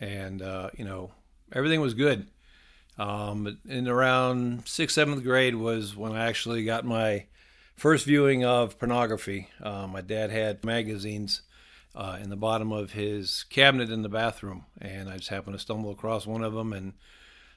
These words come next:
that was the, uh, the beginning of my journey with, um,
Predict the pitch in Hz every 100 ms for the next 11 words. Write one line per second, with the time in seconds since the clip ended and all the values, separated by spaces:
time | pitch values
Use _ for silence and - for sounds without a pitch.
0 | _ 104 104 107 104 101 95 104 101 101
1 | 98 95 87 - _ _ _ 107 104 107
2 | 131 131 127 123 135 101 - 104 98 101
3 | 95 110 110 104 104 104 - - - _
4 | - - 92 92 90 90